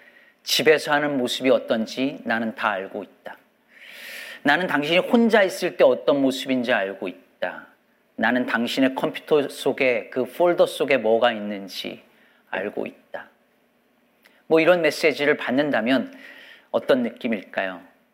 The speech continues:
정말 도망치고 싶은 마음일까요? 불안하-,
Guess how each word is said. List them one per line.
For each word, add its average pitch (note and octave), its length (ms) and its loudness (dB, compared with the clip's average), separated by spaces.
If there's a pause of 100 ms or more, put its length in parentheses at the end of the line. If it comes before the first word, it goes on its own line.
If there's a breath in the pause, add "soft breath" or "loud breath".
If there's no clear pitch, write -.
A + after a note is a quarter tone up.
(1160 soft breath)
정말 B2+ 280 2
도망치고 C#3 720 0
싶은 - 320 -6
마음일까요? A2 640 -2 (300)
불안하-, A#2+ 1300 -2